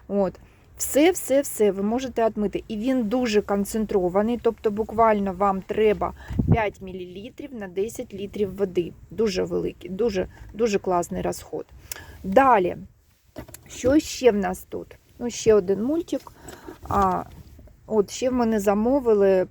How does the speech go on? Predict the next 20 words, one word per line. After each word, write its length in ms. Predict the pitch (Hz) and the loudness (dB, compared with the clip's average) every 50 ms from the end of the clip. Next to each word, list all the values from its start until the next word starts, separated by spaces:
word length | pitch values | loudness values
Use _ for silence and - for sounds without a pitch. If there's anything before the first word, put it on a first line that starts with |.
| - | -6
тому 200 | - 196 202 208 | -8 -8 -6 -6
що 120 | - - 190 | -6 -6 -6
дуже-дуже 520 | 190 220 220 202 196 180 202 202 190 190 | -4 -4 -2 -2 -2 -2 -2 -4 -4 -4
всім 240 | 180 - - 190 190 | -8 -8 -8 -8 -6
подобається. 680 | - 196 180 196 214 269 247 240 226 214 208 - - 190 | -6 -6 -2 0 0 2 4 4 4 2 2 0 -4 -6
Це 340 | - - - 220 226 247 240 | -6 -4 -2 0 2 2 2
наш 300 | 214 202 208 220 - - | 0 -2 -4 -4 -4 -6
ополи-, 440 | 190 - 202 202 196 220 220 226 - - | -6 -4 -2 0 0 2 0 0 -2 -4
ополаскиватель 920 | 196 - 202 196 208 226 247 - - - 233 214 220 214 - 220 208 220 - - - - - - - - | -6 -4 -2 0 2 2 2 0 -4 -8 -6 -4 -4 -2 -2 -4 -4 -4 -6 -12 -20 -20 -20 -20 -20 -18
для, 640 | - 180 180 196 190 190 190 208 214 226 233 240 247 - - - - - - - - - - | -16 -10 -6 -4 0 4 4 4 6 4 2 0 -2 -4 -10 -20 -20 -18 -18 -18 -16 -8 -4
а, 400 | - 202 202 196 196 190 196 - - | -2 0 2 2 2 0 -2 -2 0
прання. 640 | 208 202 214 214 226 220 214 220 208 190 180 170 - - - - - - - - - | 2 4 4 4 4 2 2 2 2 2 2 0 -2 -4 -10 -10 -12 -10 -10 -10 -6
Він 240 | - 185 233 233 254 - | -2 0 0 2 2 4
теж 300 | 277 285 294 254 240 226 | 4 4 4 4 2 0
концентрований, 1160 | - 220 214 220 - - 220 220 208 208 190 185 180 175 185 196 202 208 214 226 233 240 254 - | 0 0 -2 -2 -2 -4 -4 -2 0 0 2 2 2 0 0 0 0 0 0 -2 -4 -6 -8 -8
всього 500 | - - - 240 254 240 254 285 285 254 | -8 2 4 4 4 6 6 4 4 4
двадцять 560 | 202 214 202 233 240 240 226 - 208 190 - | 4 4 4 4 4 4 2 -2 -6 -8 -6
мілілітрів 680 | 214 208 202 214 214 202 226 220 - - 196 202 196 196 | -4 -4 -4 -4 -4 -6 -6 -8 -6 -6 -4 -4 -2 -2
на 140 | 190 202 202 | -2 -2 -2
стірку. 720 | - - - - - 180 180 - - - - 247 269 | -4 -8 -10 -10 -6 -4 -4 -4 -4 -4 -4 -2 -2